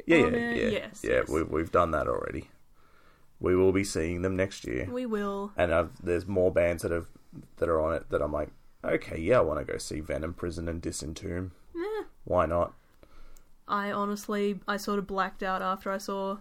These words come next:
Speaker 2: M C R, and look, Jimmy Eat World as well, but I saw them last time they were here, well, not last time, but I saw them for their Futures anniversary tour, so that was good enough for me if I happen to miss them this time around.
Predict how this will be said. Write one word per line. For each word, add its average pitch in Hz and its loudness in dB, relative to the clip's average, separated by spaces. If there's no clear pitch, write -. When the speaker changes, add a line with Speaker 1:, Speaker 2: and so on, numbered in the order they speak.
Speaker 2:
M 202 -4
C 202 -6
R, 196 -2
and 262 0
look, 202 0
Jimmy 208 -2
Eat - -6
World 190 0
as 226 -4
well, 190 0
but 185 -6
I 190 2
saw 190 -4
them 185 -4
last 185 -4
time 196 -8
they 196 -6
were 196 -4
here, 202 -2
well, 214 -2
not - -4
last - -8
time, 202 -6
but 196 -4
I 196 -4
saw 196 -4
them 190 -6
for 190 -8
their - -6
Futures 202 -6
anniversary 196 -6
tour, 202 -8
so 220 -8
that 220 0
was - -10
good 190 -2
enough 185 -8
for - -10
me 196 -4
if 190 -10
I 202 0
happen 208 -4
to 214 -2
miss 214 -2
them 220 -2
this 214 -4
time 220 -2
around. 214 -4